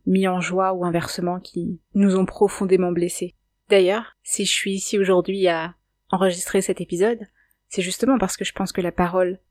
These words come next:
peut m'apporter quelque chose, tout en apportant quelque chose aux personnes qui m'écoutent. Même dans mes choix professionnels, j'ai toujours voulu me diriger vers des filières où la parole tenait une place importante. J'ai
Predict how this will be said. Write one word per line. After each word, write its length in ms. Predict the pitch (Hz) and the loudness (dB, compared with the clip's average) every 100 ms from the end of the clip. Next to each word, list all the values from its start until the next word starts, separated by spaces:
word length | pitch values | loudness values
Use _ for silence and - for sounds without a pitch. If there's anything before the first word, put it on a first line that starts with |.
| _ | _
peut 140 | - | 4
m'apporter 400 | 214 190 190 - | 4 2 -2 -4
quelque 280 | 185 180 - | -4 -4 -4
chose, 360 | - 233 226 214 _ _ | 0 0 0 -6 _ _
tout 200 | - 226 | -2 2
en 60 | |
apportant 380 | 196 185 185 185 | 2 2 2 0
quelque 300 | 180 180 - | 0 0 0
chose 180 | - 185 | 0 2
aux 60 | 170 | 2
personnes 340 | 175 - 180 | 0 -2 -6
qui 140 | - | -4
m'écoutent. 540 | 185 175 240 - - - _ _ _ - | -4 -2 -6 -8 -12 -18 _ _ _ -2
Même 220 | 196 190 | 2 2
dans 100 | 180 | 2
mes 100 | 180 | 0
choix 200 | 175 185 | 0 -2
professionnels, 840 | - 190 185 190 180 202 247 196 - | -2 -2 -2 0 -2 -2 -2 -6 -12
j'ai 240 | - - 185 | -6 0 0
toujours 380 | - 208 220 202 | 0 -4 -2 -2
voulu 520 | 185 220 220 214 - | -2 -2 -2 -6 -6
me 80 | 196 | -2
diriger 380 | 185 190 180 208 | 2 2 4 4
vers 160 | 196 175 | 4 0
des 100 | 180 | -4
filières 640 | - 185 185 214 240 - - | -4 -2 2 2 0 -8 -2
où 100 | 196 | 4
la 140 | 202 | 4
parole 460 | - 185 208 220 240 _ | 6 4 2 0 -2 _
tenait 180 | - 190 | 0 2
une 120 | 196 | 2
place 220 | 196 185 | 0 -2
importante. 640 | 202 214 202 208 180 - - _ _ _ _ _ | -2 -2 -2 -4 -6 -8 -20 _ _ _ _ _
J'ai 460 | - 170 180 175 | -6 -2 0 0